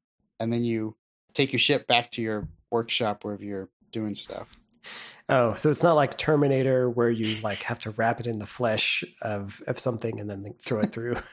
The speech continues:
Speaker 1: No, you can't, you can't, like, you can't, like, kill a tauntaun and stuff it full of,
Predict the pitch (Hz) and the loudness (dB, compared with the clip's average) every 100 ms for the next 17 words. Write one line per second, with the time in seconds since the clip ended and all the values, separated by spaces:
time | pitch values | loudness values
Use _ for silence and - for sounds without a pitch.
0 | - - - _ 160 165 160 156 160 160 | -8 -8 -10 _ 6 8 10 8 6 6
1 | 202 196 - 165 - 175 147 151 139 - | 6 4 2 0 4 4 6 4 4 0
2 | - _ _ _ _ _ 139 170 175 160 | -16 _ _ _ _ _ 0 4 4 4
3 | - 165 143 151 139 135 139 123 120 113 | 6 6 6 6 6 6 4 4 2 0
4 | 110 - 123 117 107 - 120 113 104 | -2 0 0 -2 -14 -4 -2 0 -2